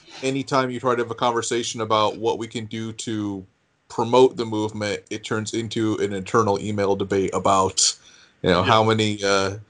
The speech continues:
Speaker 1: how many Federalists can dance on the head of a pin, you know? <laughs>
Speaker 2: <laughs>
Speaker 1: So, whereas
Speaker 2: Oh,
Speaker 1: I'm
Speaker 2: no, I know what you
Speaker 1: just
Speaker 2: mean.
Speaker 1: sharing the message with other people. So it's, it's, um,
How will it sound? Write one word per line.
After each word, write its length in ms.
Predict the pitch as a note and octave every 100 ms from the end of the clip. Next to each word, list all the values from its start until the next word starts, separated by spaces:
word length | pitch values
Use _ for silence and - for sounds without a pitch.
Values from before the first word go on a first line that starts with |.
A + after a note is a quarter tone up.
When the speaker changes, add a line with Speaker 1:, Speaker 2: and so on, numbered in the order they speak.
| _ _ _ _ -
Speaker 1:
how 160 | D3 C3+
many 160 | C3
Federalists 460 | A#2 B2+ A#2+ A#2 A#2
can 140 | A2+
dance 280 | G#2+ A2+ G#2+
on 100 | A2+
the 60 | G#2+
head 140 | A#2
of 80 | G#2
a 40 | F#2
pin, 400 | - B2+ F#2 F2 -
you 100 | A2
know? 320 | G#2+ G2+ A2
<laughs> 0 |
Speaker 2:
<laughs> 960 | E3+ - F#3 - F3 - F3 F3+ E3 -
Speaker 1:
So, 280 | E3+ G3+ - G#3 - - -
whereas 180 | E3 E3+
Speaker 2:
Oh, 220 | C3+ B2+ A#2+
Speaker 1:
I'm 60 | A2+
Speaker 2:
no, 140 | A2+
I 120 | A2+
know 100 | B2
what 80 | A#2 F#2+
you 60 |
Speaker 1:
just 140 | F#2+ F#2+
Speaker 2:
mean. 100 | D#3+
Speaker 1:
sharing 180 | D3+
the 80 | C#3
message 320 | C3+ C3+ C#3
with 120 | C3 B2
other 200 | A#2+ A2+
people. 500 | B2 A#2+ A2+ F2+ - A#3 G3
So 400 | - A2 G#2 G2+
it's, 240 | G2 - -
it's, 240 | E2 -
um, 420 | G#2 F#2+ F2+ F2